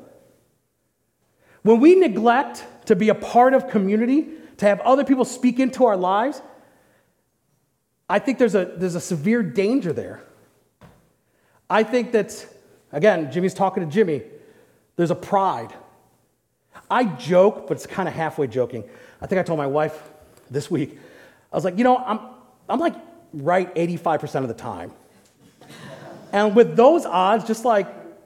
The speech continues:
poker, you just go all in. Every time. If I'm wrong, I'm only gonna have to deal with that fifteen percent of the time, right? But, like, there's an arrogance there for me. And this is where this is, like, my struggle. This is probably the thing I struggle with the most, right? Is because,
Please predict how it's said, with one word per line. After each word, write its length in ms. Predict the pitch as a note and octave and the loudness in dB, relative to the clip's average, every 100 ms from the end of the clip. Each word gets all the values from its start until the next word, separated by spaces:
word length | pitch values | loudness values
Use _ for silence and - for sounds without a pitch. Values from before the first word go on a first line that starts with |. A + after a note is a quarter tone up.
| _ _ - | _ _ -2
poker, 440 | F3+ F3+ B3 B3 - - - | -2 2 -2 -2 -16 -18 -6
you 100 | A#3+ | -4
just 160 | B3+ | -2
go 180 | F3 E3 | 2 4
all 180 | D#3 C3+ | 4 0
in. 180 | B2+ - - - - _ _ - | -6 -12 -20 -20 -20 _ _ 0
Every 200 | B3+ D4 | 2 2
time. 300 | D4+ D4+ C3+ - - - | 0 -2 -2 -8 -20 -8
If 120 | F#3 | 0
I'm 200 | G#3 A3 | 2 6
wrong, 480 | C#4 F#4 A#3+ A3+ - - | 6 6 4 0 -4 -2
I'm 120 | F3 | 2
only 200 | G#3 A3+ | 4 4
gonna 180 | A#3 A#3+ | 2 2
have 180 | C4 | 0
to 60 | B3+ | 0
deal 260 | A3+ D#4 D#4 | 2 4 4
with 100 | C4 | 2
that 200 | A#3 A#3+ | 2 2
fifteen 280 | A#3 C4 | 0 0
percent 320 | A#3+ A#3+ C4 B3+ | 0 0 0 0
of 0 | |
the 160 | B3 | 0
time, 240 | F#4 D#4+ C4+ | 2 4 4
right? 200 | F#4+ - - - - - - - | 2 0 -12 -20 -20 -20 -20 -2
But, 100 | - | 4
like, 160 | C4 B3+ | 4 4
there's 160 | C4+ B3+ | 4 2
an 80 | |
arrogance 460 | B3 C4+ F4 F4+ - | 2 2 4 4 4
there 180 | B3 A3 | 4 4
for 260 | - G#3 | 2 2
me. 140 | F#3+ E3+ - - | 2 -4 -6 4
And 120 | A#3 | 4
this 100 | D#4+ | 6
is 60 | F4 | 4
where 160 | D#4+ | 4
this 180 | C4+ D#4 | 4 2
is, 100 | C#4 | 2
like, 160 | C4 A#3+ | 2 2
my 140 | A#3+ | 0
struggle. 1040 | A#3+ - A#3+ C#4 D4 E3+ F3 - - - - | -2 -2 4 4 6 2 2 -6 -16 -14 0
This 200 | B3+ D#4 | 2 2
is 60 | D#4 | 0
probably 260 | D4+ C#4+ | 2 2
the 60 | A3+ | 0
thing 120 | C4+ | 0
I 80 | A#3+ | -2
struggle 340 | - C4 B3 | 0 0 4
with 160 | A#3 A3+ | 4 2
the 60 | |
most, 560 | G3 G#3+ C#4 F3 - - - - _ _ _ _ | -2 2 4 2 -2 -14 -20 -20 _ _ _ _
right? 220 | F3 C4 B3 - - - | 0 0 -2 -16 -8 0
Is 140 | G3 | 2
because, 420 | G3+ - C4+ A3+ | 0 2 2 2